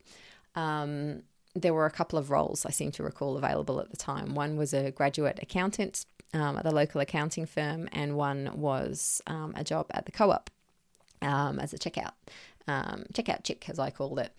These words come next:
And the graduate accounting job came with a rental house. So I was like, "Well, no brainer. You know, I've got a business and economics degree. Let's go for that." And that was my, um,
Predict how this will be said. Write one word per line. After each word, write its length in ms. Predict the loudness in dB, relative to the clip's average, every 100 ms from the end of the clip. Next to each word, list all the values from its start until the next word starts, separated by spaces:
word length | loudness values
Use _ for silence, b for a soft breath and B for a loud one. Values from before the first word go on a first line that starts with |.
| B B B B 2
And 540 | 4 6 4 2 -2 -4
the 340 | 2 4 4
graduate 400 | 4 4 6 4
accounting 680 | 2 0 0 -2 -2 -2 -6 -12 -20 -8
job 360 | 2 2 2 -2 B -10
came 400 | -4 -2 -4 -2
with 100 | 0
a 40 | 2
rental 280 | 2 2
house. 280 | 2 2 0
So 180 | -2 0
I 20 |
was 100 | 0
like, 120 | 0
"Well, 240 | 0 -2 -2
no 300 | -6 -2 -2
brainer. 480 | -4 -8 -4 -4 -4
You 180 | -6 -2
know, 60 | -2
I've 100 | 0
got 120 | 0
a 40 |
business 340 | 0 -2 0 0
and 100 | -2
economics 460 | -2 -2 -2 -4
degree. 380 | -6 0 2 2
Let's 240 | 0 -2
go 160 | 0 0
for 100 | 2
that." 220 | 2 2 0 B B B B 0
And 400 | 2 2 0 2
that 120 | 2
was 160 | 2 2
my, 400 | 2 2 2 0
um, 560 | 2 2 0 -2 -4